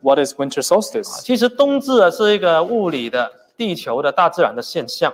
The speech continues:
Speaker 1: And winter solstice is a natural phenomenon that happens on the earth.
Speaker 2: 冬至就是在一年当中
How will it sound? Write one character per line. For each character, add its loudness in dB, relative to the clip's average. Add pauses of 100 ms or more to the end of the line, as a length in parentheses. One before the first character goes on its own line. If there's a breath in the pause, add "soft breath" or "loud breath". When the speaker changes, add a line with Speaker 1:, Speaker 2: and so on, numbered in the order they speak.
(320)
Speaker 1:
And -4
winter -2
solstice 2
is -2
a -4
natural 2
phenomenon 2
that 4
happens 0
on -6
the -12
earth. -4
Speaker 2:
冬 2
至 0
就 2
是 -2
在 4
一 -4
年 0
当 2
中 0